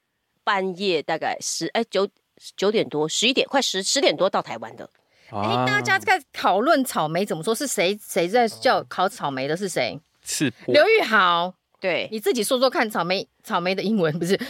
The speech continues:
Speaker 3: 草莓的台语。
Speaker 2: 草莓的英文。
Speaker 3: 下面已经吵起来了，好不好？刘玉豪，你自己来收拾这个烂摊子。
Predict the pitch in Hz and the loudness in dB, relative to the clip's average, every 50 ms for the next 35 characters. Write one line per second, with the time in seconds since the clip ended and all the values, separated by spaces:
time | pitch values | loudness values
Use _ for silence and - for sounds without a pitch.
0 | - - - 269 202 202 226 262 285 277 247 - - 220 190 208 226 170 208 247 | -8 -2 2 2 4 4 4 4 4 2 0 0 2 0 2 2 2 2 4 4
1 | 202 240 247 - 277 285 285 311 254 196 202 196 - - - 381 381 370 320 262 | 4 6 6 6 6 6 6 6 6 4 2 0 -2 2 2 2 4 4 4 4
2 | 220 208 220 262 269 269 - 202 180 208 - - 185 156 143 135 135 143 139 131 | 2 4 2 2 0 0 2 0 0 0 0 -2 -2 -2 0 0 0 0 0 0
3 | 151 131 135 156 170 151 120 113 151 170 196 233 220 196 190 180 147 139 135 135 | 0 0 0 2 2 2 2 2 2 4 4 6 4 4 4 2 0 0 0 -2
4 | 131 - _ _ - 190 175 - 254 226 190 170 170 202 - 202 190 185 175 156 | -4 -6 _ _ -14 -12 -8 -4 0 2 2 2 2 2 2 0 -2 -2 -2 -2
5 | 185 175 165 175 160 151 147 165 147 143 - - - - | 0 2 2 2 2 0 -2 -4 -6 -8 -8 -14 -16 -18